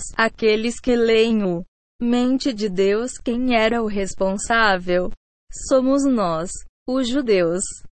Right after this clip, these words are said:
Consequentemente, grandes rabinos têm avisado desde meados do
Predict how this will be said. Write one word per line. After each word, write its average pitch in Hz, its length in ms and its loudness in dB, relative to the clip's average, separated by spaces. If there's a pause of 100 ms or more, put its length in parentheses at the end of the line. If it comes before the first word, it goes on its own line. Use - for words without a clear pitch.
(100)
Consequentemente, 208 1500 -2 (240)
grandes 269 640 2
rabinos 240 680 0 (100)
têm 240 280 0
avisado 214 800 -2
desde 247 420 2
meados 247 840 0
do 185 320 0